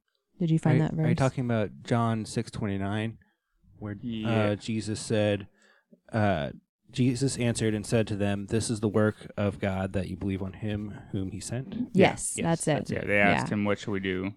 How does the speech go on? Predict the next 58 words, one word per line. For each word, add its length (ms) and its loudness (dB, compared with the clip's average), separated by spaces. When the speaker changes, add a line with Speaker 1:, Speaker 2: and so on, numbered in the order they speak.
Speaker 3:
And 120 -10
we 100 -8
Speaker 1:
Yeah. 280 2
Speaker 3:
work 220 -10
the 60 -12
works 240 -10
of 80 -18
God. 320 0
So 280 -2
John 260 2
eight 160 -4
was 120 -10
close, 320 -6
but 100 -4
not 160 -4
quite. 240 -4
Speaker 1:
<laughs> 60 -10
Speaker 2:
Yeah. 320 6
Speaker 1:
Yeah. 220 2
Speaker 3:
Close. 260 -8
Speaker 1:
But 120 12
I 160 12
just 160 2
thought 160 4
that 140 4
was 200 2
good. 540 2
Speaker 3:
Yeah. 440 6
Speaker 1:
And 140 10
then 120 12
it 80 10
was 180 10
cool 220 8
'cause 180 8
you 100 6
see 200 4
the 100 10
one, 380 4
you 120 8
know, 320 6
I 100 2
saw 200 2
the 100 4
one 160 4
girl 220 2
stand 360 0
up, 240 0
and 100 0
I'm 120 -2
like, 200 -8
"Lord, 240 4
I 80 2
know 160 8
there's 200 6
more 160 0
Speaker 2:
<laughs> 200 6
Speaker 1:
people 180 -2
here." 360 -4